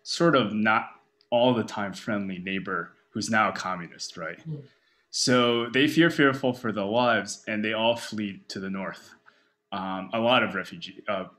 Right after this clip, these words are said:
Speaker 1: Cambodians do,
Speaker 2: Mm-hmm.
Speaker 1: into, um, Thailand, which Thailand, if you translate it, actually means free land, Thai land, right?
Speaker 2: Mm-hmm.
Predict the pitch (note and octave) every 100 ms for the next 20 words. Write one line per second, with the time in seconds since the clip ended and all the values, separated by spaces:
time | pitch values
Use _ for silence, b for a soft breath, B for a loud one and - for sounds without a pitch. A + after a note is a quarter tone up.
0 | _ _ - A2 G2 F#2+ F#2 - - A2
1 | G2+ F2 - _ _ E3+ A2+ G2+ - A2+
2 | G#2+ G#2 G2+ G2+ b b b _ G2 G2+
3 | G2 G2 G2 - D3+ A2+ F2 E2+ - _
4 | _ _ _ _ A2+ A2+ - - - -
5 | - - A2+ A#2 A2+ A2 G#2+ G2+ - G#2+
6 | G#2 - G2 F#2+ F#2 F#2 F#2 - G#2 -
7 | - F#2 F#2+ F2+ - - G#2 G2 F#2+ F#2+
8 | _ - G2 F2+ D2 D#2+ _ _ - F2+
9 | F2 F2 - _ _ _ _ G2 E2 -
10 | _ D#2 F2 C#3 C#3 D3